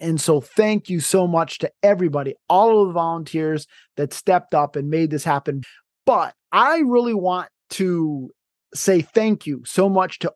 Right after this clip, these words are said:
all of you who came out and helped support this event, because that is really what inspired me so much.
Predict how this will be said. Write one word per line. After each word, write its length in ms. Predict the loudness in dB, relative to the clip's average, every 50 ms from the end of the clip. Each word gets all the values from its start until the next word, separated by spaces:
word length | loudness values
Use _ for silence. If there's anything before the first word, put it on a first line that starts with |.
| _
all 280 | 0 2 4 4 4 2
of 120 | 2 0
you 240 | -2 -4 -4 -6 -6 -8
who 120 | -12 -14
came 300 | -12 -10 -8 -6 -4 -4
out 240 | -4 -2 -4 -4 -6 -8 -10
and 160 | -12 -12 -10 -6 -4
helped 240 | -4 -4 -4 -6
support 460 | -12 -14 -14 -14 -10 -10 -10 -10 -10 -12
this 200 | -14 -14 -14 -16
event, 360 | -16 -16 -16 -18 -18 _ _ _ -20 -20 -20 _ _
because 360 | -6 0 2 2 2 2 0 0
that 420 | 0 2 2 4 2 2 0 -2 -4
is 240 | -2 -2 -2 -2 -2
really 560 | -2 0 2 2 4 2 2 0 0 -4 -8 -14 _ _ _ _ _ _ _
what 260 | 0 2 2 2 2 0
inspired 840 | -2 0 0 0 0 -2 -4 -2 0 2 4 4 4 2 2 0 -2
me 180 | -2 -2 -2
so 180 | -2 -2 -2 -2
much. 260 | -2 -4 -6 -10 -14